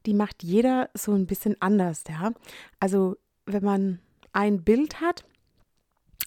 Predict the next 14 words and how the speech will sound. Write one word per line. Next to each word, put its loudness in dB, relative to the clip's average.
und 2
man 0
lässt -2
es -8
zehn 2
Leute 4
bearbeiten, -2
dann -2
werden 0
vermutlich -4
zehn -2
verschiedene 0
Bilder -2
rauskommen. -4